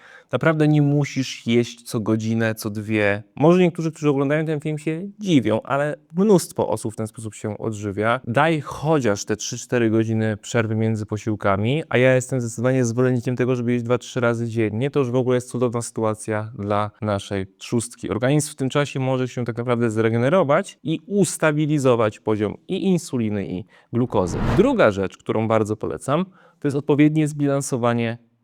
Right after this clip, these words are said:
posiłków. Jeśli zjesz sobie bułkę z dżemem, glukoza,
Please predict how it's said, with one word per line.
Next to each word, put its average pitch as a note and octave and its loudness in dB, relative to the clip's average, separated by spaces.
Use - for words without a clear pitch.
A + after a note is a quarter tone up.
posiłków. A2+ -4
Jeśli D3 0
zjesz C#3 0
sobie A2 0
bułkę C#3+ 4
z A#2 -4
dżemem, A2+ 2
glukoza, C3+ 2